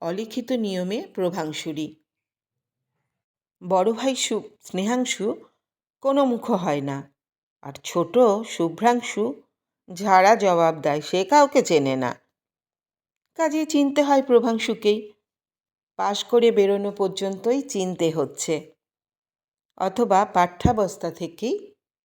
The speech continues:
ওর এই একই অবস্থা। সে জায়গায় পাড়ার অন্য পড়শিদের ছেলেরা উচিত বোধে তৎপর না হলেও প্রভাংশু যদি হয় বারণ করা চলে না।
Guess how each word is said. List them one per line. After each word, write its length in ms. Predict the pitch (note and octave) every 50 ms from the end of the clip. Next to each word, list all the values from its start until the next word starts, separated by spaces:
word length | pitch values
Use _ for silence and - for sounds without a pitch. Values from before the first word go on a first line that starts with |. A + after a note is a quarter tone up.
| _ _ _ _ -
ওর 100 | D3+ D3+
এই 200 | D#3 D#3 D3 D3+ -
একই 420 | - F3 F3+ F3+ F3+ - A3 G3
অবস্থা। 600 | D#3 B2 - C#3+ D3 - - - - D3+ D3+ - _ _ _ _ _ _ _ _ _ _ _
সে 200 | - - - D#4
জায়গায় 360 | D4+ E4+ E4 E4 E4 E4+ F4
পাড়ার 560 | E4+ E4+ C4 A3+ A3+ B3+ C4 A#3 A3 A#3 A#3 -
অন্য 300 | - A3 A3+ B3 C4 D4
পড়শিদের 540 | C#4 C#4 A#3 A#3 A3+ - - C4+ A#3 C4 C4 B3+
ছেলেরা 420 | - - A#3+ A#3+ B3 A#3+ A#3 G#3+
উচিত 360 | G#3+ G#3 G#3 G#3 G#3 B3 B3+ A3
বোধে 280 | A3+ B3 B3+ B3 B3+
তৎপর 460 | B3+ - G#3+ G3 F#3+ - - A#3+ A#3+
না 200 | A#3 A3+ G#3+ G3
হলেও 440 | G3+ G#3+ A#3+ A#3 G#3+ G#3+ A#3 - - - _ _ _ _ _ _ _ _ _ _ _ _ _ _
প্রভাংশু 720 | _ - D3+ D#3 D#3 D#3 G3+ A3+ C4 C4+ C#4 C4+ - - C#4+
যদি 340 | A3 G3+ F#3 E3 - E3+ E3
হয় 240 | E3 F3 G3 C#4
বারণ 380 | D4+ C#4 F#3 D#3+ D#3 D#3 D#3 D3+
করা 240 | D#3 D#3 C#3+ D3 D3+
চলে 360 | D3+ - E3 D3+ D3 C#3+ C#3+
না। 280 | C#3+ C#3+ C#3+ - -